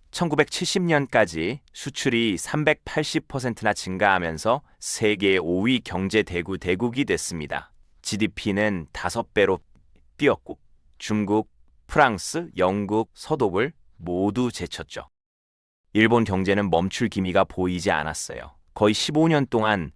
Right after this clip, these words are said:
연평균 오 프로씩 성장했습니다. 핵심 동력은 수출이었는데, 일본이 만들면 세계가 사는 구조였거든요. 이 덕분엔 극도로 부유해졌고, 일본 시민들은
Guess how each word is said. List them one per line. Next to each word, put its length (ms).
연평균 560
오 180
프로씩 500
성장했습니다. 840
핵심 320
동력은 380
수출이었는데, 920
일본이 400
만들면 580
세계가 400
사는 340
구조였거든요. 880
이 140
덕분엔 600
극도로 360
부유해졌고, 640
일본 480
시민들은 800